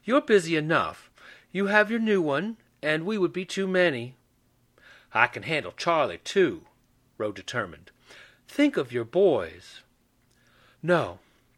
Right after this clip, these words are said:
I can't come here," and Vera's voice got hard. "And I certainly don't want to go back home to Mom,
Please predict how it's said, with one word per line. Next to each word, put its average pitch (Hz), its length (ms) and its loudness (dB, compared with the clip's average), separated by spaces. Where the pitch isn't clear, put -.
I 151 160 0
can't 180 380 -6
come 208 260 -2
here," 104 360 -12
and 139 160 -6
Vera's 117 340 -6
voice 120 300 -6
got 92 240 -10
hard. 92 360 -12
"And 139 180 -2
I 110 120 2
certainly 123 500 0
don't 123 240 -6
want 135 260 -2
to 170 60 -10
go 143 180 -4
back 139 280 0
home 139 220 -8
to 175 100 -10
Mom, 113 420 -8